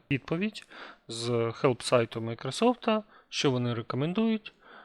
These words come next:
щоб працювати автономно, завантажуйте, будь ласка, наші десктопні додатки Word, Excel, і редагуйте документ там,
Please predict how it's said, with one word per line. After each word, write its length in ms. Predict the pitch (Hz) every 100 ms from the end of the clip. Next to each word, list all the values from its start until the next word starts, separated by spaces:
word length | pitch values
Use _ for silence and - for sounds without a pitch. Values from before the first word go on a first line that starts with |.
| -
щоб 200 | - 113
працювати 540 | 123 - 139 120 123
автономно, 520 | 135 - 226 247 226
завантажуйте, 680 | 156 143 151 - 240 214 -
будь 160 | 131 131
ласка, 380 | 160 185 - 123
наші 340 | 147 180 -
десктопні 680 | 117 113 - 160 - 143 139 -
додатки 680 | 123 120 131 - - 113 - -
Word, 440 | 202 226 - -
Excel, 380 | - - 220 214 - - - - - _
і 100 | 240
редагуйте 500 | 220 143 135 196 -
документ 480 | 131 - 131 135 131 _ _ -
там, 300 | 233 247